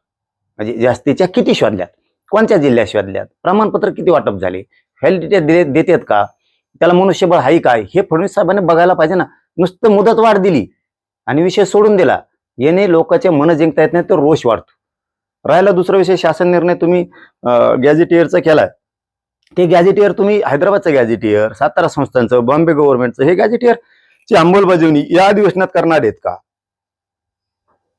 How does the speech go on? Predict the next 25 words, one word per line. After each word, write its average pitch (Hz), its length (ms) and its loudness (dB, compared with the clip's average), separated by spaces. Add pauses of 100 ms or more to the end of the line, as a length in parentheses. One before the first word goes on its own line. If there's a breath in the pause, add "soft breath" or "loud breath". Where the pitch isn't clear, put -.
(220)
आम्हाला 190 300 4
वाटतं 220 180 0
ह्या 202 140 2
अधिवेशनात 190 420 0
होईल, 139 180 -2
कारण 160 220 -2
तात्काळ 180 460 -2
शब्द 143 180 0
वापरलेला 110 460 0
आहे 98 60 -4
त्यांनी, 110 200 -8 (100)
लगेच 180 280 0
तातडीनं 143 360 0
करतो 104 340 -4
मग. 87 120 -20 (460)
तरी 240 200 4
एक 220 120 2
महिना 185 280 2
झालाय, 98 220 -2 (520)
बघतो - 480 -2
मग 190 100 -2
पुढची 214 280 -2
दिशा 208 220 0
कळेल 196 340 2
त्यांना, 107 240 -2